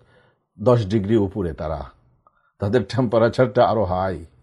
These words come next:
তারা তো মনে করে যে এরা তো শুধু ইসলাম থেকে বের হয় নাই, জাহান্নাম তো তাদের জন্য ওয়াজিব হয়ে গেছে।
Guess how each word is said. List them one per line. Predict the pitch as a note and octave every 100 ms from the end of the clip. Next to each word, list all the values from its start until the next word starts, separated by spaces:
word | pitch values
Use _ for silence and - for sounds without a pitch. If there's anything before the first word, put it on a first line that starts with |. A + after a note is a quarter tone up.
| _ _ _ _ _ _ -
তারা | D3 D3
তো | F3+
মনে | D#3+ D3+
করে | C#3 D3+
যে | C#3+ D3
এরা | C#3 C#3
তো | D3 A#2 F2+ _ _ _
শুধু | - F3 G3
ইসলাম | D#3 E3 F3+ F#3
থেকে | G#3+ G#3
বের | D#3 D#3+
হয় | D3 C3+
নাই, | A#2+ G2+ F#2+
জাহান্নাম | A2 C3 D#3+ E3+ E3+
তো | E3
তাদের | D3 C#3 C3
জন্য | C3 C3
ওয়াজিব | A#2 G2+ A2+ F#2+
হয়ে | G2+ E2
গেছে। | D#2+ -